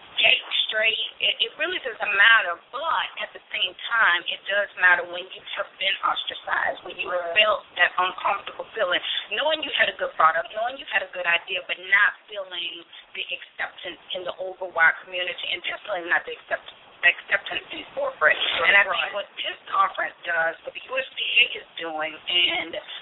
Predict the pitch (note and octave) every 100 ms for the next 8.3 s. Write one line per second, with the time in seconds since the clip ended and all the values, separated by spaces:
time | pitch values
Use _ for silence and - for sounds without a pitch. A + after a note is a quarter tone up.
0 | - - - G3+ A3 G#3 - - G3+ -
1 | F3+ F3+ F#3 G3+ - F#3+ E3 - F3 F3+
2 | - - - G#3 G3+ G3 F3 - - -
3 | G3 A3+ - - - - - - - F#3
4 | - - E3+ - G3 F3+ E3+ - - -
5 | - - D#4+ - - A3+ - - - -
6 | - F3+ D#3+ D#3 - - F3+ - F3 -
7 | - - - - G#3 E3 E3 D3+ - D4
8 | - E4+ -